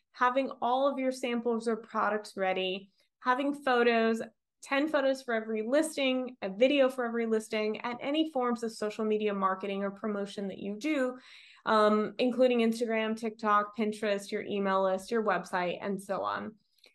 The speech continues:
I know that a product line can seem really intimidating or overwhelming if you've never done one before, but it can be fun and inspiring, and it really can make you grow, push yourself to grow as a business owner by getting organized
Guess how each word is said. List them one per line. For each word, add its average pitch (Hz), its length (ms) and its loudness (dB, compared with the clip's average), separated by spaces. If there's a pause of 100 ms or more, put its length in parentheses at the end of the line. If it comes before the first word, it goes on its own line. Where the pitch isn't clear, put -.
(380)
I 269 60 2
know 277 180 4
that 427 180 4
a - 60 -8
product 262 340 2
line 240 280 2
can 233 180 -2
seem 233 240 0
really 214 260 0
intimidating 233 840 0
or - 340 -4
overwhelming 220 640 2
if 208 160 -6
you've 208 220 -6
never 202 260 0
done 208 300 0
one 196 160 -2
before, 190 460 2
but 247 140 0
it 226 120 -4
can 254 200 -2
be 320 200 2
fun 240 440 0
and 226 240 -4
inspiring, 208 840 0 (500)
and 262 100 4
it 262 100 0
really 330 180 4
can 285 220 2
make 262 260 4
you 269 340 0
grow, 190 400 2
push 311 280 -4
yourself 254 320 -4
to 233 100 -2
grow 196 400 2
as 208 160 0
a 208 60 4
business 208 480 -2
owner 302 280 0
by 226 200 2
getting 226 480 2
organized 254 800 -2